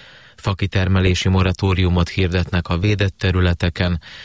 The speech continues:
valamint átalakítják az akkumulátoripari beruházások engedélyezését.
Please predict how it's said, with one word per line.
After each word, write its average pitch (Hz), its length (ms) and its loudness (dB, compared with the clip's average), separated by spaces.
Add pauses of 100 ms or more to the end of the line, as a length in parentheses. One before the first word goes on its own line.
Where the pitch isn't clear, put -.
(220)
valamint 98 560 0
átalakítják 98 880 -2
az 82 140 0
akkumulátoripari 85 1200 0
beruházások 80 960 0
engedélyezését. 76 1200 -2